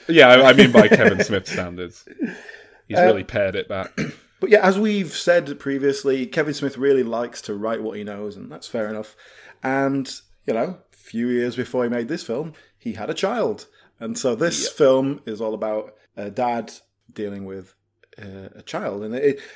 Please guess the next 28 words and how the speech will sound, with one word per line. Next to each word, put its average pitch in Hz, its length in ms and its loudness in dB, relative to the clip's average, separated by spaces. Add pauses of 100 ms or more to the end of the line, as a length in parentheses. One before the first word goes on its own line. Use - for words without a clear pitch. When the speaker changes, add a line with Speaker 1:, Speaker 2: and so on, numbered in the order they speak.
(100)
Speaker 2:
and 131 80 -8
like 147 200 -2
I 143 180 -4
now 143 240 -2
said, 170 240 -4
it's 147 140 -6
a 131 40 -2
romance 117 400 -4
film. 131 200 -6
There 127 120 0
is 135 120 -2
this 117 180 -10
romance 117 400 -6
subplot 139 380 -10
with 123 160 -10
him 107 160 -10
and 104 180 -12
Liv 110 160 -8
Tyler. 104 460 -10 (500)
But 156 140 0
ultimately, 160 640 2
at 123 100 -2
its 123 140 -6
heart, 156 280 -2
this 127 200 -6
is 113 120 -8
a 123 40 -6
s-, - 220 -10